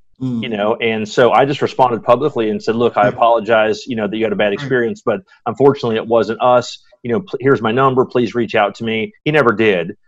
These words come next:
Speaker 2: Uh,
Speaker 1: Right.
Speaker 2: but I think if anybody goes and looks at that right now, they're gonna see that we actually
Speaker 1: Right.
Speaker 2: responded to that.
Speaker 1: Yeah, that's
Speaker 2: Um,
Speaker 1: great.
Speaker 2: uh, yeah, yeah. So I, I think that's about the only thing you can do.
Speaker 1: Mm-hmm.
Speaker 2: Um,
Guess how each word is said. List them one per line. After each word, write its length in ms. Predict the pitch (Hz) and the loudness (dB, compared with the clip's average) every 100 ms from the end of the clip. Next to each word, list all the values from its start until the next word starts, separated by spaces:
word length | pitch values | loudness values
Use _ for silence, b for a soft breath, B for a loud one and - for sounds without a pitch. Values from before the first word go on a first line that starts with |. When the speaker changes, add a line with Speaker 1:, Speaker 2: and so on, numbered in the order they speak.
| _ | _
Speaker 2:
Uh, 200 | - 104 | 0 2
Speaker 1:
Right. 80 | 101 | 2
Speaker 2:
but 100 | 107 | 2
I 80 | 110 | 0
think 180 | 143 127 | 0 0
if 160 | 117 | 0
anybody 280 | 151 143 127 | 0 2 2
goes 180 | 123 117 | 4 2
and 80 | 107 | 2
looks 220 | 135 - | 0 0
at 60 | 104 | -2
that 120 | 90 | 0
right 160 | 107 | 0
now, 140 | 107 110 | 0 0
they're 100 | 107 | -2
gonna 160 | 104 | -2
see 300 | 95 - 127 | -6 -2 -2
that 160 | 104 98 | 0 -2
we 120 | 110 101 | 0 0
actually 260 | 98 - | 0 -2
Speaker 1:
Right. 60 | 95 | -4
Speaker 2:
responded 480 | - 120 139 127 90 | -2 2 2 0 -4
to 80 | 82 | -6
that. 280 | 69 80 - | -6 -6 -6
Speaker 1:
Yeah, 220 | 254 - - - | -10 -12 -12 -4
that's 260 | 208 190 185 | -2 0 -2
Speaker 2:
Um, 40 | |
Speaker 1:
great. 240 | 90 160 | -6 -8
Speaker 2:
uh, 320 | 98 92 87 87 | -10 -10 -12 -6
yeah, 240 | - 180 87 - | 2 2 2 -4
yeah. 180 | - 117 | -4 -2
So 200 | 101 127 101 - - | 2 2 0 -4 -8
I, 60 | 117 | -6
I 40 | |
think 120 | 123 | -4
that's 140 | 110 - | -4 -2
about 160 | - | -2
the 60 | 120 | 0
only 120 | 117 | -4
thing 140 | 110 | -6
you 100 | 101 92 | -8 -6
can 220 | 214 196 | -6 -6
do. 140 | 196 - b b b _ | -6 -8 b b b _
Speaker 1:
Mm-hmm. 20 | 185 | 2
Speaker 2:
Um, 360 | 185 180 175 | 2 2 -4